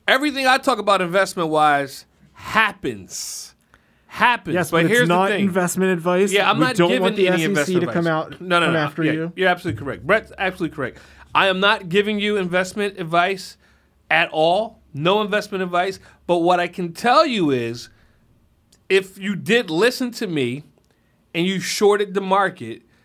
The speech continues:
Speaker 1: and you bought the stocks that I told you to buy.
Speaker 2: Did you say Bork?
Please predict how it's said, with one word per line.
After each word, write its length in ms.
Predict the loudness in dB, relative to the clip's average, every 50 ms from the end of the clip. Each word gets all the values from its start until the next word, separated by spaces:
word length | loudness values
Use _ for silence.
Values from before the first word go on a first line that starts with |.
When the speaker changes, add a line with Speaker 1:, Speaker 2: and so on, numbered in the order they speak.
| _ _ -10
Speaker 1:
and 160 | -6 -4 -4
you 140 | -2 -4 -6
bought 460 | -6 -2 2 2 2 2 0 -6 -12
the 80 | -14 -12
stocks 420 | -8 -2 0 0 0 0 -4 -6
that 120 | -4 -2
I 140 | 0 0 -2
told 360 | -2 -4 -4 -4 -4 -4 -4
you 60 | -4 -6
to 80 | -6 -4
buy. 280 | 0 2 2 2 2 2
Speaker 2:
Did 20 | 2
you 80 | 0
say 60 | 0 0
Bork? 460 | -2 0 0 0 0 -2 -6 -20